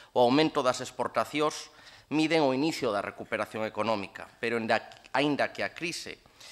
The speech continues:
que vimos arrastrando comeza nesos datos a ser cousa do pasado, hai persoas para as que a recuperación aínda non chegou. Esas persoas que viron como a súa calidade de vida diminuía por mor da crise son a prioridade da Xunta de Galicia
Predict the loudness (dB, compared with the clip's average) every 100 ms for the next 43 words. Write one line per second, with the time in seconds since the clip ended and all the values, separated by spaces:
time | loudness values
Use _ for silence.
0 | -20 -10 -4 0 0 0 2 0 4 6
1 | 6 4 0 0 2 2 2 2 2 2
2 | -10 -20 -20 -20 -20 -4 4 4 6 6
3 | 6 6 2 -4 -4 -6 -2 -2 -2 -2
4 | -2 -2 -2 0 -2 -4 -12 -20 -20 -4
5 | 2 2 2 0 2 4 4 2 2 2
6 | 2 -2 -4 -4 -6 -4 -4 -4 -6 -4
7 | -4 -4 -6 -8 -12 -14 -14 -16 _ _
8 | -20 -20 -20 -18 -4 -2 0 0 4 8
9 | 8 6 -2 -2 0 -2 0 0 0 2
10 | 2 4 6 6 6 4 2 4 4 4
11 | 0 2 2 0 -2 -10 -20 -20 -20 -8
12 | -4 2 2 2 -2 -4 -4 -4 0 2
13 | 2 2 -6 -2 4 4 2 -2 -4 0
14 | 0 0 -6 -8 -4 -4